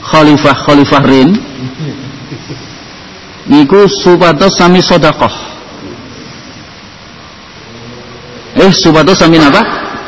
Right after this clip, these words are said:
Sedekah. Umar ibn Az-, Umar, Umar bin Abdul Aziz niki nate nulis surat. Nggih, waktu niku terjadi gempa.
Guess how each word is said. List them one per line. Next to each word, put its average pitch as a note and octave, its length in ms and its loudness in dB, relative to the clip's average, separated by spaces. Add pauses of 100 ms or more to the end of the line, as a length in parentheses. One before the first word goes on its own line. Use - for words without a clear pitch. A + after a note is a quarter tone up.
(760)
Sedekah. B2 520 0 (760)
Umar F#3 300 4
ibn E3+ 240 2
Az-, D3 260 2 (480)
Umar, F#3+ 280 4 (680)
Umar F3 380 4
bin E3 100 4
Abdul D#3+ 400 2
Aziz D3 460 2 (640)
niki B2+ 180 2
nate C#3 380 4
nulis C#3 340 4
surat. B2+ 300 0 (1600)
Nggih, B2+ 480 -4
waktu A#2 220 -6
niku B2+ 240 4
terjadi B2 400 0
gempa. A2+ 400 -2